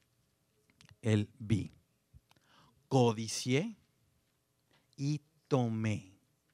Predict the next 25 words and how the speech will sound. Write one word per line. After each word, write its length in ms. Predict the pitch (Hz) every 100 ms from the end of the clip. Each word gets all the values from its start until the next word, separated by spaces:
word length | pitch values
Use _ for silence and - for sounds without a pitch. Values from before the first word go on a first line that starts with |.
| - _ _ _ _ _ _ - -
Ese 200 | - 147
ha 20 | 185
sido 200 | 180 175
el 100 | 156
problema 600 | 139 139 147 135 120 120
de 80 | 113
la 120 | 110
humanidad 300 | 113 123 147
desde 120 | 123
el 80 | 107
principio. 680 | 101 104 101 107 - 95 92 _ _ _ _ _ _ _ _ _ _ _ _
Eva 560 | 165 185 131 120 131 - _ _ -
vio 640 | 117 110 156 185 220 247 _
el 180 | 120 120
fruto 720 | - - 190 139 - 131 - _ _ _ _ _ _ _ _ _ _ _ _ _
que 180 | - 160
era 240 | 180 185 180
deseable 960 | 123 139 120 - 165 131 110 120 180 - _ -
y 120 | 135
que 320 | - 151 160
era 300 | 160 160 147
bueno 680 | 120 113 127 160 135 120 135 - - - - -
y 140 | 147
lo 280 | 143 135 -
codició, 960 | 170 190 175 180 - - 202 147 147